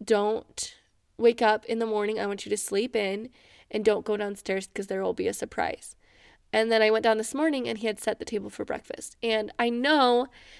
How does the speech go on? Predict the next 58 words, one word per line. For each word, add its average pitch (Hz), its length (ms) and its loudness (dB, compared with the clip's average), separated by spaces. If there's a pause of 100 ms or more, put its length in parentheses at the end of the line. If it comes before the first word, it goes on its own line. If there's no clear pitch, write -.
(140)
that 214 100 -10
there 247 120 8
was 254 120 8
a 240 80 8
direct 247 300 6
correlation 226 600 4
with 214 180 0
the 214 120 -2
intentional 269 420 -2
time 220 340 2
that - 180 -6
I 277 180 6
spent 220 240 0
with 214 160 -4
him 214 240 -6
the 208 100 2
day 202 140 4
before, 214 540 4 (520)
that - 140 -2
he 262 260 0
felt 233 200 0
like 208 160 0
he 226 140 -6
wanted 208 320 -4
to, 202 540 -2 (120)
um, 202 460 -8 (120)
you 214 140 -6
know, 196 140 -4
go 208 180 0
above 196 240 -2
and 190 100 -6
beyond 185 220 -4
for - 160 -6
me. 196 240 -2
And 208 160 -4
that's 233 180 -2
something 208 220 -6
that's - 300 -8
really 208 260 4
a - 60 -2
goal 220 180 4
of 202 80 -4
mine, 196 200 -4
to - 100 -14
do 202 100 -4
that 190 220 -2
every 214 240 2
single 208 220 -4
day 202 120 4
with 202 160 0
my 208 80 -2
kids, 240 260 -2
even 226 220 -4
if 220 80 -6
it's 208 140 -4
just 208 160 -12
five 196 240 -2
minutes, 208 360 -4